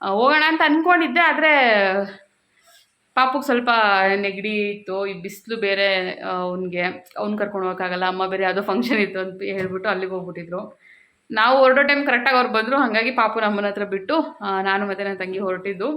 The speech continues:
ಹೋಗ್ಬಿಟ್ಟು ಮದುವೆ ಎಲ್ಲ ಮುಗಿಸ್ಕೊಂಡ್ಬಂದ್ವಿ. ನನ್ನ ಫ್ರೆಂಡ್ ನಿಧಿ ಬಂದಿದ್ಲು, ಮತ್ತು ಅನುಷಾ ಅವ್ರ ಅಪ್ಪ ಬಂದಿದ್ರು, ನಿಧಿ ಅವ್ರ ಅಮ್ಮ ಬಂದಿದ್ರು,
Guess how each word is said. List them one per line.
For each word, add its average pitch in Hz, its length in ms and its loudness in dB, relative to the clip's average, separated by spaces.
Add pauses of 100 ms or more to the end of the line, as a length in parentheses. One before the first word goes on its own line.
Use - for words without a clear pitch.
(420)
ಹೋಗ್ಬಿಟ್ಟು 247 320 -4
ಮದುವೆ 214 220 -2
ಎಲ್ಲ 233 140 0
ಮುಗಿಸ್ಕೊಂಡ್ಬಂದ್ವಿ. 220 800 -6
ನನ್ನ 208 180 -4
ಫ್ರೆಂಡ್ 202 200 -2
ನಿಧಿ 214 640 -4
ಬಂದಿದ್ಲು, 190 400 -6
ಮತ್ತು 190 200 -6
ಅನುಷಾ 196 300 -4
ಅವ್ರ 202 100 2
ಅಪ್ಪ 190 180 -4
ಬಂದಿದ್ರು, 185 500 -6
ನಿಧಿ 190 200 -4
ಅವ್ರ 196 120 0
ಅಮ್ಮ 190 220 -2
ಬಂದಿದ್ರು, 185 460 -4